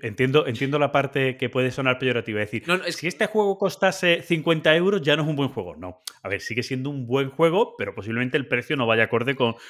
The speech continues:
Speaker 1: no con el juego, sino con lo que el juego te ofrece, ¿vale? Es decir,
Speaker 2: O sea, no, no,
Speaker 1: un toma seis,
Speaker 2: no quiero que suene,
Speaker 1: superproducido.
Speaker 2: no quiero que suene crítica
Speaker 1: Sí.
Speaker 2: al juego, ¿eh?
Speaker 1: No, no, no, por eso digo, pero un toma seis, juego de ciento cuatro cartas, superproducido,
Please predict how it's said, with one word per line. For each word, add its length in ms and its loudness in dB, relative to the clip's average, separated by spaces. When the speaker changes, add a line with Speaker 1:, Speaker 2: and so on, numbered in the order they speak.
Speaker 1:
no 160 0
con 100 4
el 120 2
juego, 280 4
sino 240 -8
con 140 -4
lo 100 -6
que 80 -8
el 60 -6
juego 240 0
te 60 2
ofrece, 480 -4
¿vale? 300 2
Es 60 -6
decir, 340 -10
Speaker 2:
O 20 -20
sea, 120 -6
no, 200 -6
no, 100 2
Speaker 1:
un 80 -2
toma 240 2
seis, 540 -2
Speaker 2:
no 180 -4
quiero 220 4
que 100 2
suene, 100 4
Speaker 1:
superproducido. 720 2
Speaker 2:
no 120 -8
quiero 160 -4
que 80 -6
suene 260 -8
crítica 300 -2
Speaker 1:
Sí. 60 0
Speaker 2:
al 80 0
juego, 340 -8
¿eh? 160 -10
Speaker 1:
No, 160 0
no, 100 2
no, 120 2
por 100 -8
eso 160 -2
digo, 220 0
pero 240 2
un 160 -2
toma 240 0
seis, 520 -2
juego 520 -2
de 160 -2
ciento 440 -4
cuatro 260 2
cartas, 480 -2
superproducido, 1120 -2